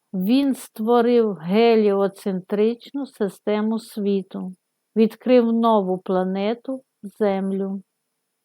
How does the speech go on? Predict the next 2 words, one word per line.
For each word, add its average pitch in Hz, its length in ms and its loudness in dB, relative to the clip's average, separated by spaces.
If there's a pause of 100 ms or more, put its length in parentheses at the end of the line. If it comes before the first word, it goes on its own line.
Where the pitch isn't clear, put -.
(4000)
Новітня 269 800 0
епоха. 190 680 -4